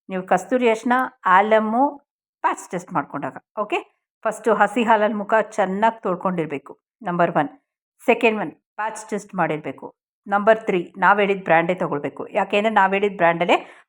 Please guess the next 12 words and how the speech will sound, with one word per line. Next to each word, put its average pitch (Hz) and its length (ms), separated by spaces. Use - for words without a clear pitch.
ಹಂಡ್ರೆಡ್, 208 420
ಹಂಡ್ರೆಡ್ 180 340
ಪರ್ಸೆಂಟ್ 226 400
ರಿಸಲ್ಟ್ 180 360
ಸುಮಾರು 175 340
ಜನಕ್ಕೆ 156 300
ಬಂದಿರೋದು. 143 340
ನನ್ನ 196 200
ಮುಖ 202 260
ನೋಡಿ, 254 200
ಸುಮಾರು 247 480
ಇದು 214 200